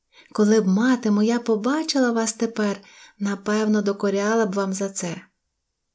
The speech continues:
Великий друг помовчав. Сказати було нічого. Докір був справедливий.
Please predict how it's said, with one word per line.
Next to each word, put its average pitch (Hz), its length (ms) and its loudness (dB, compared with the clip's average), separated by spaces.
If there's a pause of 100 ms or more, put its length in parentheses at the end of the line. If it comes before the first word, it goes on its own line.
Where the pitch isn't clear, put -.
(300)
Великий 196 640 0
друг 190 360 -2
помовчав. 180 760 -6 (400)
Сказати 269 480 2
було 202 200 2
нічого. 196 680 -2 (200)
Докір 202 520 0
був 175 200 -4
справедливий. 160 1040 -4